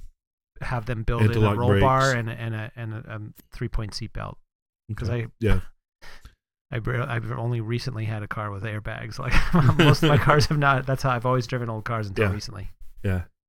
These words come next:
Speaker 1: So, I don't know. I mean, at the end of the day, like, cars aren't something I dream about. It's not, like, something that, if I had a ton of money, I'd wanna get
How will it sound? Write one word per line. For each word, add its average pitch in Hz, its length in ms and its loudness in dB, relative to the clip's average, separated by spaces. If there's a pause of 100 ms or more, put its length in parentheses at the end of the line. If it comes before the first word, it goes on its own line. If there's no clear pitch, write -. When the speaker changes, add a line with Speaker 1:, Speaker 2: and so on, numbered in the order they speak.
(220)
Speaker 1:
So, 92 240 -10 (680)
I 180 80 6
don't 175 100 8
know. 117 260 2
I 151 80 -2
mean, 160 320 0 (200)
at 180 100 -8
the 180 140 2
end 185 120 0
of 170 80 -2
the 147 40 -4
day, 147 240 0
like, 127 300 -2
cars 156 300 2
aren't 147 120 0
something 123 220 -4
I 110 80 -4
dream 110 300 -6
about. 98 420 -10
It's - 140 -12
not, 127 120 -2
like, 117 140 -6
something 113 320 -6
that, 101 260 -10 (840)
if 135 120 -4
I 143 40 0
had 143 120 2
a 127 60 0
ton 139 160 0
of 120 60 -2
money, 120 160 -2
I'd 110 140 -4
wanna 117 220 -4
get 113 160 -8